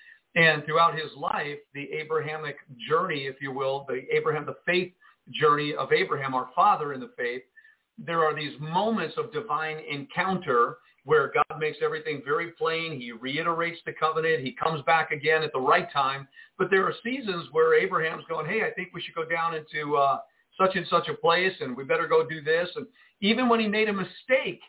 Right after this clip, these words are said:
he would come out with more than he went in with because he was such in such favor of God.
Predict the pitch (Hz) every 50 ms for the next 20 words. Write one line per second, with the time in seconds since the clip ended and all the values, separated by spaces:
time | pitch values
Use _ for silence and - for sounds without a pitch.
0 | _ _ _ _ _ _ - 196 208 190 185 185 - 196 202 208 208 208 208 -
1 | 190 165 147 175 185 190 202 196 196 185 180 180 170 180 175 175 226 117 113 101
2 | 127 120 - - - 160 143 175 175 170 170 170 165 156 - - 202 202 202 196
3 | 165 151 139 - - 220 220 220 - - _ _ 226 233 262 240 190 214 175 165
4 | 151 143 - - 175 214 233 214 151 - - -